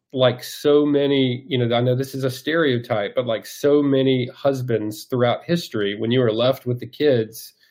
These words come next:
uh, by your, by, by your own choice or not, um, the, a comedy will ensue.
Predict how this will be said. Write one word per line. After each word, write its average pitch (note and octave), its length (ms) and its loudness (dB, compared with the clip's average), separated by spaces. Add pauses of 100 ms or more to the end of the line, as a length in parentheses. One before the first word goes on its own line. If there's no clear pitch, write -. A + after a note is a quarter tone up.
(460)
uh, G#2+ 360 4 (120)
by A#2+ 280 6
your, C3 500 0
by, A2+ 340 0 (400)
by B2 100 2
your C3 240 2
own D3+ 260 2
choice D3+ 400 -2
or A2+ 140 -6
not, A#2+ 480 -2 (140)
um, A2 480 0 (160)
the, B2 220 -10
a A#2+ 100 -12
comedy D3+ 560 2
will B2+ 240 2
ensue. A#2+ 440 0